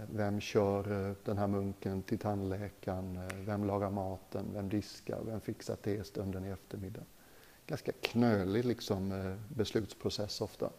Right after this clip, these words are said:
För att ge er en bild, nu blir det ett sidospår, för att ge er en bild av hur knölig våran beslutsprocess var, så var det,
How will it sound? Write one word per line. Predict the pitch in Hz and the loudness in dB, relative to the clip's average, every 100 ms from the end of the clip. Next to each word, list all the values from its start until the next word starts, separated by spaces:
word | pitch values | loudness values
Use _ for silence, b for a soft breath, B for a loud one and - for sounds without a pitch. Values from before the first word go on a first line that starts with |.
| - B B B B B B B B - - - - - - - | -14 B B B B B B B B -20 -20 -20 -20 -18 -12 2
För | 107 | 8
att | |
ge | 110 107 | 10 10
er | |
en | 101 98 | 8 6
bild, | 107 113 98 | 6 6 4
nu | 98 | 4
blir | 101 | 6
det | 98 | 6
ett | 92 | 4
sidospår, | - 95 92 - 104 107 | 2 2 2 4 4 4
för | - | 4
att | 110 | 4
ge | |
er | 101 | 4
en | 95 | 4
bild | 117 117 | 4 4
av | 110 | 4
hur | 107 | 2
knölig | - 120 113 101 98 | 0 0 4 6 6
våran | 95 98 | 6 2
beslutsprocess | 95 - 113 95 - 107 113 107 - | 0 2 0 2 0 0 0 -2 4
var, | 104 | 4
så | 95 104 | 6 6
var | 98 | 6
det, | 98 | 4